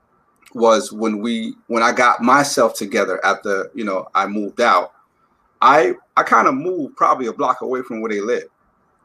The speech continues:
And I did it so that they can still have that experience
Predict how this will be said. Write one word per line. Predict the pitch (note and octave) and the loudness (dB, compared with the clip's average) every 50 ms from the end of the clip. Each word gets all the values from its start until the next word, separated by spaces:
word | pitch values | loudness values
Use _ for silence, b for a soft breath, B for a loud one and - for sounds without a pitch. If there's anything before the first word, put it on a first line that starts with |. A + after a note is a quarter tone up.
| _ _ _ _ _ _ _ _ _ _ _ _ _ _ _ _ _ _ _ _ - | _ _ _ _ _ _ _ _ _ _ _ _ _ _ _ _ _ _ _ _ -4
And | B2+ C3 C3 | -2 -2 0
I | B2+ A#2 A2 G2+ - - | 2 0 0 -2 -6 -2
did | - E3 F#3+ F3+ | 2 4 6 6
it | D3+ C3 G#2+ - - _ _ | 6 4 2 0 -10 _ _
so | - - - - - C#3+ C3+ B2+ A#2 | -8 -6 -4 -2 0 0 2 0 0
that | G#2+ A2+ A2 A2 G#2 G2 - - - _ _ _ _ _ - - | 0 -2 -2 0 -2 -4 -4 -8 -12 _ _ _ _ _ -10 -2
they | B2+ C3 C#3 | 0 0 0
can | C3+ - A2+ G#2 | -2 -6 -10 -10
still | - - - - - - - C3+ C3+ C3 B2 A#2+ | -10 -12 -10 -10 -12 -6 -2 0 0 2 0 0
have | A#2 B2 A2 A2+ G#2 G2+ - - | 0 0 0 0 0 -2 -2 -2
that | A#2 A2+ A2+ G#2 | -2 -2 -2 -4
experience | G2 - - - - B2+ B2 B2+ A#2+ A2+ A2 G#2 G#2 - - | -6 -8 -12 -10 -6 -6 -4 -4 -4 -4 -6 -8 -8 -12 -12